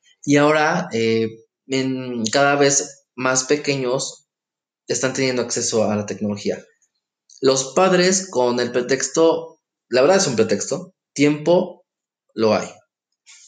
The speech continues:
Estrategias y técnicas y herramientas pueden ocupar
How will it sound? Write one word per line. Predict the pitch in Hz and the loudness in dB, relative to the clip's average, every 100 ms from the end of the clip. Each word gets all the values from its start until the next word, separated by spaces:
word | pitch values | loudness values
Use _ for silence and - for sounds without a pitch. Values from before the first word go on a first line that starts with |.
| - - - | -20 -20 -8
Estrategias | 120 117 120 147 151 170 160 151 | -4 -2 0 0 2 0 0 -2
y | 107 | -4
técnicas | 127 143 135 135 131 | -4 -4 -6 -4 -2
y | |
herramientas | 113 120 123 - | -2 -2 -4 -6
pueden | 131 131 131 | -4 -2 -4
ocupar | 127 104 117 131 - | -8 -6 -2 -2 -2